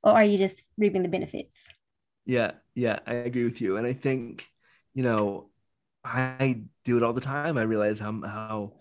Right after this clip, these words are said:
Speaker 2: how racism has helped me, whether I, whether I notice it or not, it has helped me to do what I do. So I'm constantly, that's why I'm always at, every time I'm with the, uh,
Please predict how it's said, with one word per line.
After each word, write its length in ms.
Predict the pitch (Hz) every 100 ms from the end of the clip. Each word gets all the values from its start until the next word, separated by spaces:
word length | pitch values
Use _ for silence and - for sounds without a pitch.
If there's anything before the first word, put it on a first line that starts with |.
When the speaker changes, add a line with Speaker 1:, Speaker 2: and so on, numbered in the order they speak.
| _ _ _
Speaker 2:
how 380 | - 110 104 82 - 107
racism 480 | 117 110 107 110
has 120 | 107 107
helped 460 | 107 110 - - - -
me, 540 | 123 117 113 110 107 _ _ _ _ _
whether 320 | - 131 135
I, 120 | 135 127
whether 520 | 117 127 131 147 147
I 80 | 143
notice 300 | 147 156 147
it 60 |
or 60 | 139
not, 240 | 147 151
it 40 | 117
has 160 | 113
helped 180 | 120 120
me 140 | 120
to 100 | 113
do 160 | 113 120
what 80 | 120
I 140 | 147
do. 340 | 131 120 95 104
So 380 | - 110 110 _ - _ -
I'm 180 | 135
constantly, 560 | 131 131 131 131 127 120
that's 240 | 101 120
why 60 | 131
I'm 80 | 127
always 280 | 123 123 120
at, 200 | 120 -
every 180 | 135 135
time 100 | 131
I'm 120 | 127
with 220 | 127 123
the, 240 | 123 104 - _ _ _
uh, 340 | 98 107 90